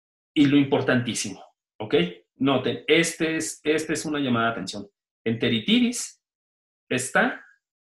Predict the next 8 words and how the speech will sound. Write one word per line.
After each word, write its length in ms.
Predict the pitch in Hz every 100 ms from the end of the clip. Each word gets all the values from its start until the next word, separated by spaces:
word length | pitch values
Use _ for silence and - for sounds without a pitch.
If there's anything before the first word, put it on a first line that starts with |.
| _ _ _
en 360 | 147 170 208 196
el 140 | 123 113
top 240 | 131 -
ten, 320 | 165 208 - -
pero 200 | 127 123
además 360 | 123 143 185
de 140 | 175 196
eso, 420 | 220 - 139